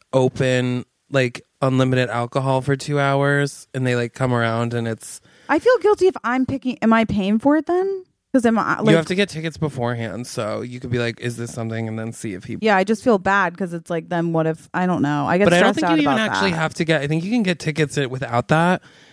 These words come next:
Speaker 2: Okay.
Speaker 1: Um, and it might be worth it 'cause, like, the booze was terrible, but the actual thing
Speaker 2: Glass
Speaker 1: was
Speaker 2: was fun.
Speaker 1: fun 'cause it's just, like, a
Speaker 2: Yeah.
Speaker 1: you, like, paint a thing and they're, like, fun and there's music blasting and it's, like
Speaker 2: Cute.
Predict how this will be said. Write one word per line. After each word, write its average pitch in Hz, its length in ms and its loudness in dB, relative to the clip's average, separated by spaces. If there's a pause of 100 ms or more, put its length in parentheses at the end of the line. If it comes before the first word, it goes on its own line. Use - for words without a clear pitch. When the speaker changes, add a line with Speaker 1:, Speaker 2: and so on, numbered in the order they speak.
(140)
Speaker 2:
Okay. 170 220 -8 (100)
Speaker 1:
Um, 120 560 0 (340)
and 131 140 4
it 123 60 2
might 117 200 0
be 131 120 2
worth 113 240 0
it 117 120 0
'cause, 120 200 -4
like, 113 240 -4
the 113 100 -4
booze 110 560 -4
was 113 180 0
terrible, 127 520 2
but 131 180 -2
the 127 120 0
actual 117 960 0
thing 113 180 2
Speaker 2:
Glass 131 160 2
Speaker 1:
was 123 100 2
Speaker 2:
was - 200 -2
fun. 104 240 2
Speaker 1:
fun 123 360 2 (440)
'cause 131 160 0
it's 127 240 -6
just, 123 240 -2
like, 120 240 2
a 110 380 -2 (280)
Speaker 2:
Yeah. 196 500 2
Speaker 1:
you, 127 60 2
like, 127 240 -2
paint 123 300 2
a 127 40 2
thing 127 300 2
and 113 260 -2
they're, 113 260 0
like, 113 240 -6
fun 113 360 0
and 110 140 0
there's 113 200 0
music 113 300 -4
blasting 101 580 -6
and 104 200 -6
it's, - 180 -10
like 95 400 -8 (520)
Speaker 2:
Cute. 165 480 -6